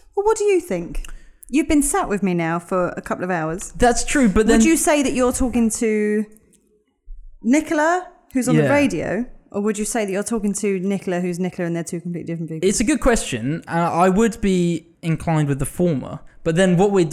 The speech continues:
Speaker 2: doing is also entertainment.
Speaker 1: Yeah.
Speaker 2: So it's kind of, it's potentially the same issue.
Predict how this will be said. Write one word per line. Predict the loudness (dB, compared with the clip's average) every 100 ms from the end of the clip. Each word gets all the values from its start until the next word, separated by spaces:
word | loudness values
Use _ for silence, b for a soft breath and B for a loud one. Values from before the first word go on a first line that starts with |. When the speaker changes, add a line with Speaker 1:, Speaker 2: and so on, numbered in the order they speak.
| 4
Speaker 2:
doing | 4 4
is | 2
also | 2 2 0 0
entertainment. | 0 -4 -2 -2 -2 -8 -16 -18 -4
Speaker 1:
Yeah. | -4 -4 -8
Speaker 2:
So | 0 2
it's | 2 2
kind | 0 2
of, | 2 -2
it's | -8
potentially | -6 -2 0 0 -2
the | -4 -2 -4
same | -4 -4
issue. | -6 -10 -14